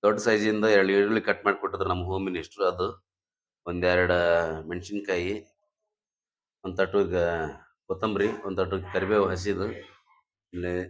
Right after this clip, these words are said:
ಜೀರಿಗೆ ಸ್ವಲ್ಪ, ಸ್ವಲ್ಪ ಓಂ ಕಾಳು ಒಂದ್ ತಟ್ಟಕ್ಕೆ ಎಲ್ಲ ರೆಡಿ ಮಾಡಿ ಇಟ್ಕೊಂಡಿದ್ದೀನಿ. ಅದ್ರ ಜೊತೆ ಕಡಲೆ ಹಿಟ್ಟು.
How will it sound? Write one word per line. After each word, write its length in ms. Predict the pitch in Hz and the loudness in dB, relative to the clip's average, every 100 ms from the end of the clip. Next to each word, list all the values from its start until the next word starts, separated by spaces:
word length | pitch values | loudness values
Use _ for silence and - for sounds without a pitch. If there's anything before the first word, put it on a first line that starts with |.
| 90 95 | -12 -8
ಜೀರಿಗೆ 420 | 98 110 110 110 | -2 -2 0 0
ಸ್ವಲ್ಪ, 320 | 104 95 87 107 113 - _ _ _ _ _ _ - | 0 -8 -6 -6 -8 -20 _ _ _ _ _ _ -10
ಸ್ವಲ್ಪ 140 | 95 | -4
ಓಂ 420 | 104 104 107 110 | 0 4 4 4
ಕಾಳು 200 | 107 107 | 2 4
ಒಂದ್ 100 | 101 | 4
ತಟ್ಟಕ್ಕೆ 360 | 95 92 85 101 - - _ _ | 0 -2 -4 -6 -8 -20 _ _
ಎಲ್ಲ 140 | 92 98 | -2 -2
ರೆಡಿ 160 | 95 | 0
ಮಾಡಿ 200 | 98 95 | -2 -2
ಇಟ್ಕೊಂಡಿದ್ದೀನಿ. 480 | 90 92 87 82 120 135 - _ | -4 -6 -8 -6 -6 -6 -14 _
ಅದ್ರ 160 | 202 | -6
ಜೊತೆ 320 | 98 117 117 107 113 _ _ _ _ _ _ _ - | -4 -4 0 0 -2 _ _ _ _ _ _ _ 2
ಕಡಲೆ 240 | 127 123 | 4 6
ಹಿಟ್ಟು. 340 | 110 98 - | 4 2 -6